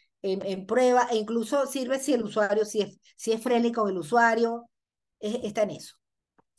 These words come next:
Entonces, en este proceso que seguimos construyendo, midiendo y aprendiendo, hay muchas pruebas, ¿no? Em, algunas de estas pruebas están, estos experimentos, que es el de entrevista, el de focus group o, o de guiones,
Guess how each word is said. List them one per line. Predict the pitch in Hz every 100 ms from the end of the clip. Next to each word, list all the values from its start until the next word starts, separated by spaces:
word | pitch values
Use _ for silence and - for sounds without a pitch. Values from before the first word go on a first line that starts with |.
| _ _ -
Entonces, | 233 269 277
en | 269 285
este | 302 415
proceso | 339 294 220 - 254 - _ _ _ _
que | 214
seguimos | 214 220 208 240
construyendo, | 247 208 196 202 226
midiendo | 262 220 196 220 -
y | 233 220 208 170 170
aprendiendo, | 214 254 285 311 233 247 -
hay | 202
muchas | 214 214
pruebas, | - 147 -
¿no? | 185 302 _ _ _ _ _
Em, | - 208 202 190 180 175 160 156 147 147 147 _ _ _ _ _ _ _ _ -
algunas | 262 277 392
de | 302
estas | 294 294 311
pruebas | 302 254 254
están, | 226 208 190 - -
estos | 208 240
experimentos, | 214 196 247 240 180
que | 147
es | 151
el | 156 156
de |
entrevista, | 170 220 277 294 - 254
el | 233
de | 170
focus | 170 147 175
group | 240 240 240
o, | 208 190 170
o | 170
de | 160
guiones, | 156 240 269 247 254